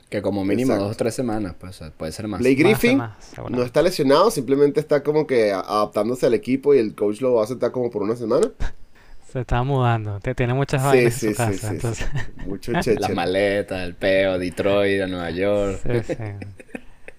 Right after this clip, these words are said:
Speaker 2: P J Tucker, lo desplaza-, ya decidieron que no va a jugar más en Houston, así que está ahí en el aire, sigue en Houston, pero no va a jugar más, así que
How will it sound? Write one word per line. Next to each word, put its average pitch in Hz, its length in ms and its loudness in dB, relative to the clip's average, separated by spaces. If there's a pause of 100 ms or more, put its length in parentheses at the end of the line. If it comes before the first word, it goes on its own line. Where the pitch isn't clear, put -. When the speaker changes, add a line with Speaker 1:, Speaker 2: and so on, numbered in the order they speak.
(640)
Speaker 2:
P 135 140 6
J 123 260 4
Tucker, 175 520 8
lo 123 160 4
desplaza-, 120 360 2
ya 123 300 6
decidieron 147 480 4
que 151 100 4
no 131 80 4
va 131 60 4
a 135 40 2
jugar 143 220 6
más 143 140 4
en 143 120 2
Houston, 170 380 0
así 120 200 -4
que 135 100 -8
está 131 220 0
ahí 143 520 2
en 107 160 0
el 107 120 2
aire, 180 380 2
sigue 120 220 -4
en 127 80 -8
Houston, 143 320 -2
pero 117 180 0
no 101 100 2
va 104 40 0
a 107 40 -2
jugar 123 200 0
más, 135 180 0
así 113 180 -8
que 113 460 0